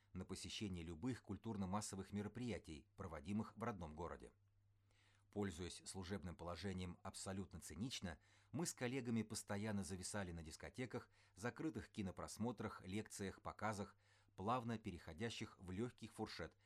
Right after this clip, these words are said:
и резко заканчивающихся банальной пьянкой. Обычный апрельский день грозил быть похожим на предыдущий апрельский день. Это не совсем входило в мои планы.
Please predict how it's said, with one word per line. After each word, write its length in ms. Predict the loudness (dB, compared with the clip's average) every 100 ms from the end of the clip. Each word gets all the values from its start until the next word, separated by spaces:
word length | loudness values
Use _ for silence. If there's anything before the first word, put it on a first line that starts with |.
| -20 -8
и 260 | 2 2 2
резко 380 | 2 2 0 -4
заканчивающихся 1040 | -6 -4 -2 -2 0 0 -2 -2 0 0 -2 -10
банальной 560 | 2 4 4 2 0 -6
пьянкой. 500 | -6 -6 -8 -16 -18 _ _ _ _ _ -20 -20 -20 -20 -4
Обычный 640 | 0 2 2 2 2 0 -2
апрельский 520 | -4 -2 -2 -4 -4
день 280 | 0 0 0 -10 -8
грозил 440 | 0 2 2 0 2
быть 280 | 2 2
похожим 560 | -2 -2 2 2 4 4
на 100 | 2
предыдущий 560 | 2 0 0 0 0 -2
апрельский 460 | -2 -4 -6 -6
день. 200 | -6 -8 -12 _ _ _ _
Это 240 | -4 2 2
не 80 | 2
совсем 380 | 0 -2 -2 0
входило 400 | 0 2 2 2
в 80 |
мои 200 | 0 0 -2
планы. 360 | -4 -4 -6